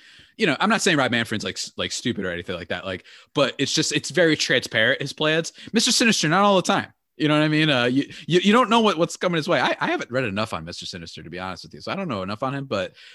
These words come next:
I just like the idea of calling Rob Manfred Mister Sinister. Um, was, do we have a Magneto?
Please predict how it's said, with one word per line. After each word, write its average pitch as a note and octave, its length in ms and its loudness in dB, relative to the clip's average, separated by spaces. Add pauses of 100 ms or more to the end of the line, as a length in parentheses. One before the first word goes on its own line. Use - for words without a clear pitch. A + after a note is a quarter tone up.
(160)
I D#3 80 0
just F#3+ 160 0
like G#3+ 160 2
the F3+ 120 4
idea A2 400 0
of A2 180 -8
calling G2 260 -2
Rob F#2+ 220 -4
Manfred F2+ 360 -6
Mister F#2+ 200 -10
Sinister. G#2 520 -8 (400)
Um, G#2 540 0 (1080)
was, - 180 -6
do D#3 160 -4
we F3 80 0
have B3 160 -4
a A3+ 80 -4
Magneto? C#3+ 800 -4